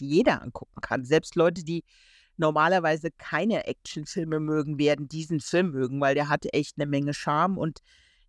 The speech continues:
die Action sah noch nie besser aus als in diesem Film. Und man merkt einfach, dass da totale Vollprofis dran gearbeitet haben. Und deswegen ist der, glaube ich, äh, nicht nur für Actionfans geeignet, sondern für alle.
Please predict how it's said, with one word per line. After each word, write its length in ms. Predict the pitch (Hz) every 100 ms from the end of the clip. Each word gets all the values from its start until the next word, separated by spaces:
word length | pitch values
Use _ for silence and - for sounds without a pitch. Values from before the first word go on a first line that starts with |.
| -
die 120 | 165
Action 460 | 143 - - 175 151
sah 240 | - 165
noch 220 | 175 147
nie 240 | 160 226 247
besser 440 | 196 - 240 170
aus 300 | 175 190 -
als 240 | 165 151
in 160 | - 170
diesem 340 | 175 190 185
Film. 400 | - 175 180 160
Und 240 | 120 139 -
man 160 | 151
merkt 380 | 151 143 180 -
einfach, 340 | 156 165 - -
dass 180 | 165 -
da 140 | 165 -
totale 480 | - 139 - 139 156
Vollprofis 640 | - 147 - - 131 127 -
dran 240 | - 135
gearbeitet 600 | 123 - 104 - - -
haben. 240 | 90 -
Und 160 | 90 143 _ _ _ _ _ -
deswegen 460 | 170 - 180 185 190
ist 260 | 190 196 -
der, 120 | 214
glaube 380 | 170 139 143 190
ich, 220 | - - -
äh, 100 | 156
nicht 340 | 160 214 -
nur 120 | 190
für 160 | 170 -
Actionfans 720 | - - - 147 - 139 -
geeignet, 440 | - 101 127 156 -
sondern 260 | 185 220
für 220 | - - -
alle. 180 | 339